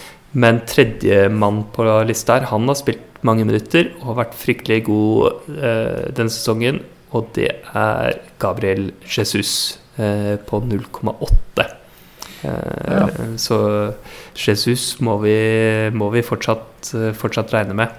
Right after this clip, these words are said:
Speaker 1: Ehm, eh, fryktelig verdifull for, eh, for Arsenal,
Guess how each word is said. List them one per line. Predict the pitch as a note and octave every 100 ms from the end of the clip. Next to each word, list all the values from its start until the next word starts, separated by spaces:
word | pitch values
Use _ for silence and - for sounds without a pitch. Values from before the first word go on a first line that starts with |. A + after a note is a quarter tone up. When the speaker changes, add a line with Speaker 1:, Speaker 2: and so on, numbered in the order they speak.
| - -
Speaker 1:
Ehm, | A#2+ A2+ A2 A2+ A2+ A2+ A2+ A#2 - - - - - - - - C#3+
eh, | A#2 G#2+ G#2 - - - -
fryktelig | - - - - - - - A2 A2+ A2+ A2+ A2 A2+ A2 A2+ A#2+ - B2+
verdifull | A2 G2+ G2 - G2+
for, | - G2 F#2+ G#2
eh, | G2+
for | G2 G#2 F#2
Arsenal, | F#2+ - G#2+